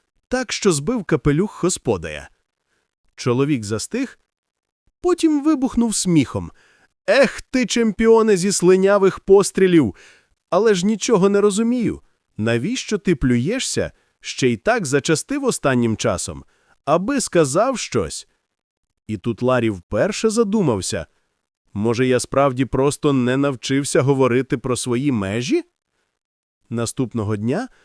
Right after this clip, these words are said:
коли господар знову приніс три мішки, лама глибоко вдихнув і сказав: «Слухай, друже, я можу нести два. Третій уже занадто.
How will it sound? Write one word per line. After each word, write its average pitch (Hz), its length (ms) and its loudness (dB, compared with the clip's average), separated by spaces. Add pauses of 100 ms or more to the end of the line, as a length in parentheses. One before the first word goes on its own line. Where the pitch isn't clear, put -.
(340)
коли 139 240 2
господар 127 540 -2
знову 120 380 0
приніс 127 380 -2
три 135 200 0
мішки, 143 440 -2 (480)
лама 127 380 0
глибоко 123 520 0
вдихнув 143 600 -4 (240)
і 208 100 -4
сказав: 95 520 -6 (580)
«Слухай, 196 500 -2
друже, 107 420 -2 (640)
я 135 280 -2
можу 202 360 0
нести 185 380 0
два. 101 360 -6 (720)
Третій 123 540 -4 (300)
уже 180 340 2
занадто. 127 600 -4